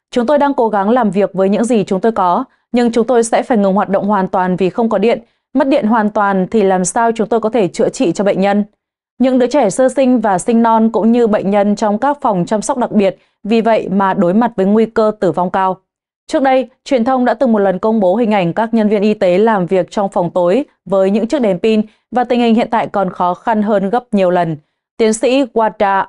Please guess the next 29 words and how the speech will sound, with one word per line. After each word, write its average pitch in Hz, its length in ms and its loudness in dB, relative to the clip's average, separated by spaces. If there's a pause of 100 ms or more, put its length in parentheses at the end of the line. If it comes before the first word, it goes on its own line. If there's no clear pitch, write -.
(120)
Al-Awadek, 196 920 -2 (340)
một 220 180 0
trong 233 200 0
những 226 120 2
bác 262 140 0
sĩ 262 240 -2
tại 226 160 -2
bệnh 185 200 -4
viện 196 200 -2
cho 202 140 -2
biết, 247 220 2 (360)
"Chúng 254 140 -2
tôi 302 120 2
làm 269 160 2
việc 202 220 0
nhờ 202 120 2
ánh 196 180 0
sáng 196 300 -2
của 254 100 0
điện 196 140 2
thoại 208 160 0
di 214 140 2
động 202 200 0 (100)
để 185 200 0
chăm 190 240 -4
sóc 254 240 -4
những 196 140 -2
đứa 185 100 2
trẻ. 175 320 0